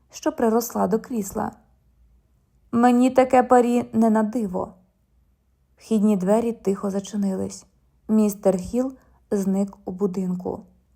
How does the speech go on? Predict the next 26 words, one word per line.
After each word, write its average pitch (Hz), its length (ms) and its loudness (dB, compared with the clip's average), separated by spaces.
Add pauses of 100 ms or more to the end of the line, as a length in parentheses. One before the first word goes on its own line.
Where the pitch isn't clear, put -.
(1800)
Коли 226 200 6
на 214 120 4
годиннику 214 540 4
було 202 260 6
десять 202 420 0
хвилин 208 340 0
на 190 100 0
першу, 202 600 -6 (240)
у 226 60 0
нього 294 240 4
в 285 60 -4
кімнаті 233 480 2
все 208 260 2
ще 208 180 -4
горіло 208 440 0
світло. 202 540 -8 (760)
Містер 220 440 4
Бентлі 220 460 2
довго 220 400 4
лежав 196 440 0
у 196 60 -2
темряві 202 760 -2
без 190 320 -4
сну, 190 380 -6 (680)
але 220 260 6
зрештою, 208 720 0